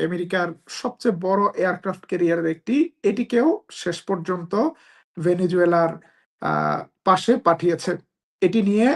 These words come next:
এখন পর্যন্ত তিনটি এয়ারক্রাফট ক্যারিয়ার ভেনেজুয়েলার সামনে অবস্থান করছে।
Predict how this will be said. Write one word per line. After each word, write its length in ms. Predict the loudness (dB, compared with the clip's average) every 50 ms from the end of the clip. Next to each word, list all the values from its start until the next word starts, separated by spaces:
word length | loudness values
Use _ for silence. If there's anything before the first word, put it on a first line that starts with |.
| 2 -2
এখন 160 | -2 -2 -4 -4 -2 -2
পর্যন্ত 420 | -2 -2 0 -2 -2 -2 0 2 4 4 4 4 2 -2 _ _ _ _ _ _ _ _ _ 8
তিনটি 340 | 8 8 8 6 6 6 6
এয়ারক্রাফট 500 | 6 6 2 0 0 2 0 0 0 0 -2
ক্যারিয়ার 400 | 0 2 2 4 4 4 4 4 2 -2 _ _ -6 -2
ভেনেজুয়েলার 560 | -2 -2 0 0 0 0 2 2 2 0 -2 -4 -6 -4
সামনে 300 | -4 -4 -2 -2 -2 -2 -2 -4 -6 _ _ -2 -2
অবস্থান 360 | -2 -2 -4 -6 -8 -8 -8 -6 -6
করছে। 240 | -8 -8 -8 -6 -8